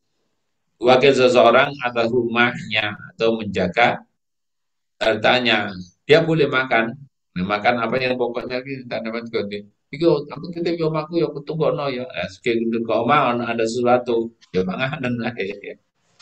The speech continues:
Ma'mar menuturkan pada dari kota dan Ikrimah, dia berkata, "Apabila seseorang mempunyai kunci, maka ia adalah dianggap sebagai penjaga. Penjaga bagi sesuatu tersebut. Dan oleh sebab itu tidak masalah jika dia memakan sedikit dari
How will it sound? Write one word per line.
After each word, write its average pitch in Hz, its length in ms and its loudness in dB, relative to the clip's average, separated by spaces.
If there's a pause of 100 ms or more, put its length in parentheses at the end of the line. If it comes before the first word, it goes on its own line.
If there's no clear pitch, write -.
(1040)
Ma'mar 139 380 4
menuturkan 135 640 2
pada 123 120 6
dari 117 200 4
kota 139 300 2
dan 117 160 -2
Ikrimah, 107 580 -2
dia 123 120 2
berkata, 117 340 0
"Apabila 117 480 6
seseorang 120 480 0
mempunyai 113 480 -4
kunci, 127 560 -4 (400)
maka 110 320 4
ia 113 300 4
adalah 110 340 2
dianggap 95 480 -2
sebagai 90 320 -4
penjaga. 98 640 0 (880)
Penjaga 107 320 2
bagi 117 240 2
sesuatu 98 480 -2
tersebut. 110 480 -6 (1040)
Dan 98 160 4
oleh 107 160 2
sebab 107 160 4
itu 180 160 6
tidak 135 160 6
masalah 123 320 4
jika 123 240 2
dia 131 160 4
memakan 120 480 0
sedikit 117 480 -4
dari 95 320 0